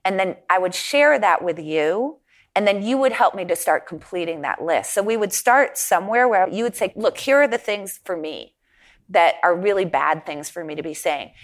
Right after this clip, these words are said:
Here's the type of category where I think that I fall down. Please watch for this, and we're gonna share these lists together, and then can you help me add to it?"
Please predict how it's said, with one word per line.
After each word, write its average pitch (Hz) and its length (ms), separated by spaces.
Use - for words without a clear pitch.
Here's 220 220
the 226 80
type 196 260
of 165 120
category 170 580
where 143 180
I 143 100
think - 260
that 151 100
I 156 100
fall 143 260
down. - 360
Please 214 440
watch 196 400
for 196 140
this, 160 220
and 180 100
we're 175 100
gonna 170 140
share 165 240
these 170 200
lists 170 180
together, 190 360
and 165 140
then 156 100
can 190 180
you 185 100
help 160 200
me 160 140
add 147 340
to - 140
it?" - 140